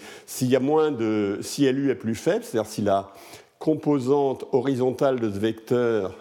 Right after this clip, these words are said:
pardon, si L U est plus grande, si la composante horizontale de vecteur est plus grande, mais il faut aller ici, hein, pour que ce soit perpendiculaire. Ça veut dire que je vais avoir W U plus faible. Euh, c'est-à-dire le ratio W U W S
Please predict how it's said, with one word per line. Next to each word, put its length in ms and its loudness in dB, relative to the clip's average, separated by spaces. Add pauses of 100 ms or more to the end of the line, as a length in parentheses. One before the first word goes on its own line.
(380)
pardon, 240 0
si 160 -2
L 120 2
U 80 2
est 60 0
plus 160 -4
grande, 200 0
si 60 -4
la 60 -14
composante 300 -2
horizontale 320 -2
de 60 -2
vecteur 440 -2
est 80 -4
plus 160 -6
grande, 360 -2 (260)
mais 60 2
il 60 0
faut 160 2
aller 140 2
ici, 560 -2 (100)
hein, 100 -4
pour 120 -6
que 80 -8
ce 60 -10
soit 100 0
perpendiculaire. 800 -4 (260)
Ça 140 -6
veut 60 0
dire 140 0
que 100 0
je 100 -2
vais 100 2
avoir 220 0
W 460 -2
U 120 -4
plus 200 -6
faible. 440 -4 (800)
Euh, 300 -6 (540)
c'est-à-dire 400 -2
le 80 0
ratio 340 0
W 440 0
U 40 -2
W 380 0
S 360 -4